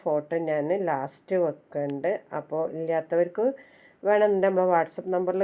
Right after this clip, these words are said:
കയറിയിട്ട് പറഞ്ഞാൽ മതി, മെസ്സേജ് ചെയ്താൽ മതി. മുന്നൂറ്റി ഇരുപത് രൂപയാണ് ഗോൾഡൻ ട്രാവിൻ്റെ വില ട്ടോ. ഇതൊക്കെ പുറത്തുനിന്ന് വരുന്ന പ്ലാന്റ് ആട്ടോ. പിന്നെ അടർണയാണ് ഈ കാണുന്ന ഫ്ലവറിങ്. അടർണ ഒരുപാട് ആൾക്കാർ റെഡ് ഉണ്ടോയെന്ന് വെച്ചാൽ റെഡ് അല്ല, ഈ കാണുന്ന കളറാണ്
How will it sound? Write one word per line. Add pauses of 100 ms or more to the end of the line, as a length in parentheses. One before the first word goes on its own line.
കയറിയിട്ട് (300)
പറഞ്ഞാൽ
മതി,
മെസ്സേജ്
ചെയ്താൽ
മതി. (180)
മുന്നൂറ്റി
ഇരുപത് (100)
രൂപയാണ്
ഗോൾഡൻ (100)
ട്രാവിൻ്റെ
വില
ട്ടോ. (600)
ഇതൊക്കെ
പുറത്തുനിന്ന്
വരുന്ന
പ്ലാന്റ്
ആട്ടോ. (540)
പിന്നെ (200)
അടർണയാണ് (140)
ഈ (140)
കാണുന്ന
ഫ്ലവറിങ്. (200)
അടർണ (140)
ഒരുപാട്
ആൾക്കാർ (140)
റെഡ്
ഉണ്ടോയെന്ന്
വെച്ചാൽ (120)
റെഡ്
അല്ല, (120)
ഈ (100)
കാണുന്ന (220)
കളറാണ്